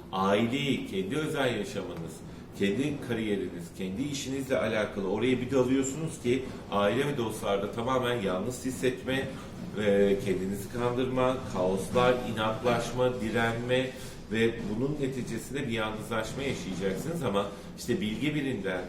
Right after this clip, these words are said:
özellikle bir erkekten gelecek, "Oğlum sen ne yapıyorsun, kızım sen ne yapıyorsun? Hani bak burada seni bekleyen, seni seven insanlar var." gibi olumlu noktadaki bir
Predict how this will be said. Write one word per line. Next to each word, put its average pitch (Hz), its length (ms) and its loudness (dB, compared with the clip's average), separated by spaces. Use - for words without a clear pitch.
özellikle 104 440 2
bir 120 80 0
erkekten 120 680 2
gelecek, 95 380 -2
"Oğlum 139 260 -4
sen 117 200 -2
ne 101 60 0
yapıyorsun, 107 560 -4
kızım 113 280 -8
sen 107 240 -4
ne 98 40 -2
yapıyorsun? 107 540 -2
Hani 101 220 -2
bak 98 360 -2
burada 107 240 0
seni 117 300 -2
bekleyen, 113 460 0
seni 98 260 -6
seven 107 280 -4
insanlar 110 600 -4
var." 104 340 -2
gibi 82 240 -6
olumlu 117 800 2
noktadaki 92 800 -4
bir 95 120 -4